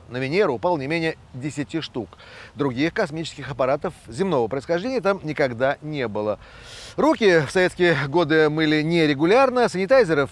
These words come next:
не в пример нынешнему времени, тогда и вовсе не было. Вот коммунистические микробы и долетели до прекрасной планеты, где не только сохранились, но и приумножились. А Россия, между прочим,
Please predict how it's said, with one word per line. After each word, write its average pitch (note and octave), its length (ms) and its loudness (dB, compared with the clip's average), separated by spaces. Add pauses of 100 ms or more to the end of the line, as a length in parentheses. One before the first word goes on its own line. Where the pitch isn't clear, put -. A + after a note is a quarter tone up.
не C3+ 140 -6
в - 20 -14
пример C#3+ 420 -2
нынешнему C3+ 380 -8
времени, B2+ 320 -4
тогда B2+ 300 -2
и A#2+ 60 0
вовсе B3+ 340 0
не C4 160 2
было. A#3 220 2 (360)
Вот D#4 180 2
коммунистические G#3 640 -2
микробы A#3 440 2
и B3 160 -2
долетели A3 720 2
до F#3 240 2
прекрасной D#3+ 440 -2
планеты, B2+ 640 -2 (220)
где B2+ 320 -2
не B2 100 -8
только G3+ 180 -4
сохранились, E3+ 600 0
но F#3 180 -2
и F#3 220 -4
приумножились. B2+ 1200 -6 (600)
А C#3+ 60 2
Россия, F#3 300 2
между A#3 220 2
прочим, A#3+ 340 0